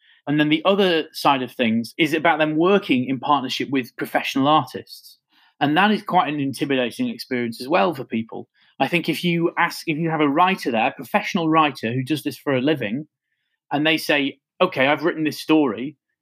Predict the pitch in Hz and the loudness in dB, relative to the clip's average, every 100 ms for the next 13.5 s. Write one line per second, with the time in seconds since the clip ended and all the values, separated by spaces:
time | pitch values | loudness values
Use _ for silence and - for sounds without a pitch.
0 | _ _ - 135 135 123 160 170 156 147 | _ _ -2 2 2 0 -2 0 0 0
1 | - - 151 151 220 - 131 120 139 135 | -4 -2 0 4 2 4 0 2 0 0
2 | - 131 127 120 - 160 - - - 110 | 0 0 2 -2 -2 -4 -4 -12 -6 -2
3 | 131 117 180 147 117 113 110 113 120 127 | -2 0 0 2 0 0 0 -2 0 0
4 | 131 131 151 135 123 143 139 117 113 - | 2 2 2 2 0 0 2 0 -2 0
5 | 175 165 127 123 - 120 117 135 143 123 | 0 0 -2 -8 -4 -4 -4 0 0 0
6 | 104 113 _ - _ 127 127 131 - 147 | -4 -12 _ -20 _ -6 -6 -6 -2 -2
7 | 131 139 120 _ _ 139 175 - - 165 | 0 -2 -2 _ _ 2 2 2 2 2
8 | - 170 165 131 113 - _ - _ - | 2 -4 -4 -6 -10 -12 _ -20 _ -12
9 | 113 113 - - - _ _ _ _ _ | -10 -10 -12 -18 -20 _ _ _ _ _
10 | 127 180 196 - _ 160 151 117 - _ | -2 0 0 -4 _ 2 2 0 -12 _
11 | - 165 147 139 135 120 139 131 123 123 | 0 0 2 0 -2 0 0 2 0 2
12 | 117 113 - 107 110 104 104 - _ - | 0 0 -8 -8 -4 -4 -6 -10 _ -4
13 | 170 151 139 139 135 | 0 2 2 2 0